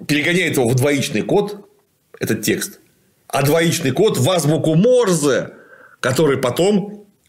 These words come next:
отдаёт, э, через часы, которые стрелками дёргают. Эта тётя успеет умереть, успеют умереть её правнуки, а он даже ещё введение своей научной работы им не пере-, не переморзянет.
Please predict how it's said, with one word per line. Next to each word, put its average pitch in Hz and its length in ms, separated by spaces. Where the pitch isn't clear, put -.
отдаёт, 131 760
э, 110 380
через 165 280
часы, 165 400
которые 135 340
стрелками 143 440
дёргают. 104 540
Эта 175 340
тётя 160 500
успеет 147 520
умереть, 139 680
успеют 180 520
умереть 185 420
её 170 180
правнуки, 160 880
а 120 120
он 196 280
даже 175 380
ещё 165 280
введение 143 800
своей 120 260
научной 120 440
работы 143 460
им 127 300
не 120 100
пере-, 120 680
не 127 100
переморзянет. 123 760